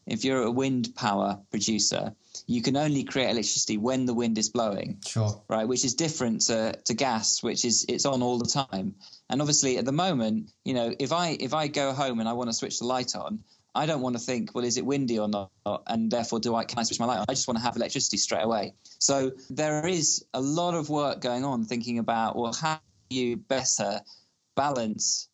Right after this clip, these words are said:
Speaker 1: the, uh, the sort of electricity system so that instead of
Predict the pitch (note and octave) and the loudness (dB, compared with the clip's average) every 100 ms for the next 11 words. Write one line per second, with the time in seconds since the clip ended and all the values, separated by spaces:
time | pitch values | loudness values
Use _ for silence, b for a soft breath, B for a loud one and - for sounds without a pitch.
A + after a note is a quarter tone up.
0 | - A#2 A2+ A2 - A2+ G#2+ G#2 - A2 | -6 -2 -2 -2 -2 0 0 -2 -2 -2
1 | A#2 A2 A#2 A#2 A2+ B2 - A2+ G2+ A2+ | 0 0 0 -2 0 0 0 0 2 2
2 | G#2+ - C2+ G#2+ G#2+ B B - B2 A#2+ | 2 0 0 -2 -2 B B 2 4 4
3 | A2+ A#2+ G#2 - _ _ _ _ - _ | 2 0 -2 -6 _ _ _ _ -20 _
4 | B2+ B2+ - - E3 C#3+ A#2+ - | -2 2 2 2 2 2 0 -2